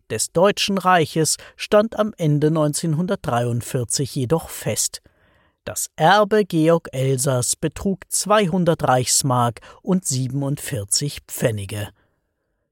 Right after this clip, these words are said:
Im Februar oder März neunzehnhundertfünfundvierzig wurde Georg in das K Z Dachau verlegt. Er wurde wieder im Lagergefängnis,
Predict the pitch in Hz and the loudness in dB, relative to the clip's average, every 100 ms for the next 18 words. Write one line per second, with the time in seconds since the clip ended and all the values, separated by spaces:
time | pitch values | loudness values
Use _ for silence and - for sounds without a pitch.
0 | _ _ _ _ _ _ 175 175 - 240 | _ _ _ _ _ _ 0 0 -2 -2
1 | 214 135 127 113 120 147 165 175 165 156 | -2 0 2 2 0 0 0 4 2 2
2 | - 156 151 - 165 165 180 - 180 175 | 0 2 0 0 0 2 2 2 0 0
3 | 160 165 - 185 - - 156 - - - | 0 -2 0 0 2 0 0 -4 -20 -8
4 | - 190 180 156 135 131 139 156 147 147 | 2 2 2 2 4 4 4 0 0 -2
5 | - 180 - 180 - 160 - 127 117 113 | -2 -4 0 -2 0 0 2 0 -2 -2
6 | 135 123 120 110 - - _ _ _ _ | -4 -2 -4 -8 -14 -20 _ _ _ _
7 | _ _ _ 190 190 190 196 143 131 139 | _ _ _ 2 2 4 2 2 0 2
8 | 143 156 175 170 156 156 160 151 131 135 | 2 4 2 4 6 4 4 4 4 2
9 | 156 151 151 143 - | 4 6 6 6 2